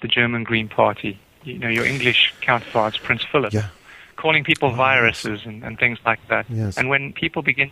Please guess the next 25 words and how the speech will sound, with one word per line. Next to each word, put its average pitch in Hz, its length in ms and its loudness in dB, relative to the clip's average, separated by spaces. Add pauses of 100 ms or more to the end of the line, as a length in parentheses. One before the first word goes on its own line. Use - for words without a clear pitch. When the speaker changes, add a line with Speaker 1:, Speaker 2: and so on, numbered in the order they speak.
Speaker 1:
to 131 180 0 (140)
truly 156 280 2
believe 131 320 2
that 120 180 0
as 120 120 -6
more 127 180 -2
than 110 180 -2
metaphor, 117 560 -4 (560)
life 120 300 0
becomes 123 340 -4
very 127 240 4
unpleasant 113 440 -2 (320)
and 107 120 -12
dangerous. 107 360 -4
Speaker 2:
Yes, 131 300 2
and 120 100 2
of 123 80 2
course - 280 2
it'd - 120 -4
be 107 200 4 (180)
very 104 220 6
easy 92 160 4
to 110 160 4
look 101 160 4
at 107 100 4